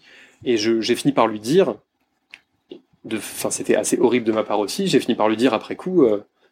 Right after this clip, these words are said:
Non mais t'inquiète pas, ils font ça à tout le monde, euh, ils sont pas méchants au fond. » Euh, c'est pas grave, ils le referont, ils le referont plus. Alors qu'en fait, j'aurais dû me fâcher, euh, contre eux. Enfin, donc il y a aussi ça, c'est qu'en plus,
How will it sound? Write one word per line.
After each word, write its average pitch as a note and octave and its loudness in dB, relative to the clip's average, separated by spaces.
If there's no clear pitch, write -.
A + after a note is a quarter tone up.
Non A#2 -2
mais A2 -2
t'inquiète A#2 0
pas, D3 4
ils C#3 4
font A#2+ -2
ça G#2+ 0
à G2+ 2
tout A#2 -2
le A2 0
monde, C#3 4
euh, G#2+ 2
ils G2 -4
sont - -10
pas A2 2
méchants A2+ 0
au B2+ 4
fond. » F3 -2
Euh, G#2 -2
c'est - -8
pas B2 2
grave, C#3+ 2
ils B2 -6
le A#2 0
referont, A#2 -2
ils A2+ -8
le B2 4
referont - -2
plus. F3+ -6
Alors G#2 -6
qu'en B2 -6
fait, C3+ 2
j'aurais G#2+ 0
dû G#2+ -6
me A2+ -6
fâcher, D3 4
euh, A2 -6
contre C3 0
eux. E3+ 6
Enfin, B2+ -2
donc A#2+ -6
il B2+ -14
y C3+ 2
a - 4
aussi C#3 0
ça, F3 4
c'est C#3+ -2
qu'en C3 -4
plus, D#3+ -10